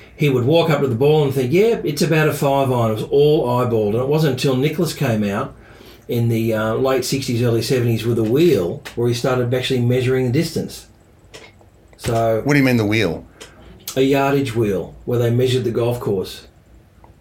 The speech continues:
Speaker 2: Oh, so
Speaker 1: So
Speaker 2: he would come out prior
Speaker 1: he would come
Speaker 2: with his
Speaker 1: out
Speaker 2: caddy?
Speaker 1: prior, prior with his caddy and put together his yardage book. So, but back in the, back in the early days, it, it was eyeballed. The distances were eyeballed.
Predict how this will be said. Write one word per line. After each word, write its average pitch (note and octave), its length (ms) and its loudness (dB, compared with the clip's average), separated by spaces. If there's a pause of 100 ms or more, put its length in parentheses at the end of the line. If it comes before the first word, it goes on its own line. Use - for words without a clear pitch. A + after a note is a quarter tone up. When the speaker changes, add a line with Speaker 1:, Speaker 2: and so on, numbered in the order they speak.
(500)
Speaker 2:
Oh, G2 40 0
so B2+ 80 0
Speaker 1:
So C3+ 100 4
Speaker 2:
he C3+ 120 4
would B2+ 140 0
come A2+ 140 0
out G#2+ 160 0
prior F#2+ 460 0
Speaker 1:
he D#3+ 120 0
would E3 120 -2
come F3 120 2
Speaker 2:
with E3+ 60 2
his E3+ 100 2
Speaker 1:
out - 60 -6
Speaker 2:
caddy? D3+ 220 2
Speaker 1:
prior, - 100 -2
prior D#3 300 0
with F3+ 100 2
his F3+ 120 0
caddy A#2+ 300 0
and A2 120 -4
put E3+ 140 -2
together A#2+ 400 0
his A2+ 220 -4
yardage A2 420 -2
book. G#2 200 -4
So, B2 160 -4
but - 160 -6
back E3+ 200 0
in E3+ 100 2
the, A#2+ 120 0
back F3+ 280 -2
in A3+ 100 0
the D#3+ 140 2
early C#3 280 4
days, G#2+ 540 -2 (580)
it, C3+ 180 0
it C#3 220 0
was C3+ 140 2
eyeballed. G#2 600 0
The A2 80 -6
distances A#2 520 -4
were G#2+ 140 -2
eyeballed. F#2 500 -4